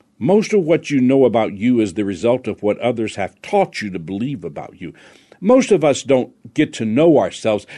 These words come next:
We just accept what other people program us with. Limitations? The result of indecision.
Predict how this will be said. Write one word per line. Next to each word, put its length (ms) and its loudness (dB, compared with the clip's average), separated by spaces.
We 180 2
just 320 -2
accept 480 -4
what 220 0
other 240 0
people 360 -8
program 580 -6
us 180 -20
with. 380 -20
Limitations? 720 -4
The 100 -6
result 420 -2
of 220 -2
indecision. 680 -6